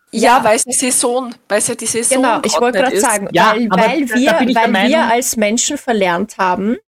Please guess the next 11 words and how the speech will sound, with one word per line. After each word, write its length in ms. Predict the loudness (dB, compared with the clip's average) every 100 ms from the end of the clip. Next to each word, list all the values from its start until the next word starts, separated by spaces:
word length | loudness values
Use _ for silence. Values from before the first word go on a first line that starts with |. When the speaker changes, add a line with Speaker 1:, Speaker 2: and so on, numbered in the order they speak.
| _
Speaker 2:
dass 160 | -4 0
Speaker 3:
Genau. 160 | 0
Speaker 2:
es 60 | 2
Lebensmittel 600 | 0 0 0 -2 -2 -2
gibt, 260 | -2 -4 _ -8
die 60 |
es 100 | -6
einfach 380 | -2 -2 -2 -4
nur 120 | -2
saisonal 680 | -2 -2 0 0 0 0 -2
gibt. 260 | -2 -6